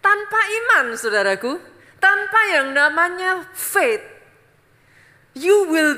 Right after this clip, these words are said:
be dragged down into your reality. Saudara tuh akan terus diseret untuk turun,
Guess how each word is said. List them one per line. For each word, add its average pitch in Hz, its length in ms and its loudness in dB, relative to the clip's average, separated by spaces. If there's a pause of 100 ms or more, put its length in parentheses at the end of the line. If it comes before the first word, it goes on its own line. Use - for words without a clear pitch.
be 359 320 2
dragged - 640 -2
down 311 480 2
into 339 320 -10
your 285 240 0
reality. 311 560 -6 (1120)
Saudara 330 400 0
tuh 453 160 -4
akan 403 160 -2
terus 415 240 -4
diseret 415 840 -4 (120)
untuk 370 260 -8 (160)
turun, 392 680 0